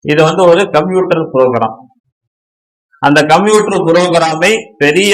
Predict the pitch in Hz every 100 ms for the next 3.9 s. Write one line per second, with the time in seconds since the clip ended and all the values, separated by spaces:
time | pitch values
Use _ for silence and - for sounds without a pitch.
0 | 180 180 175 170 156 156 - 175 151 170
1 | 151 139 147 139 117 107 104 _ _ _
2 | - 135 147 160 170 156 143 135 143 -
3 | 160 160 151 135 139 135 127 139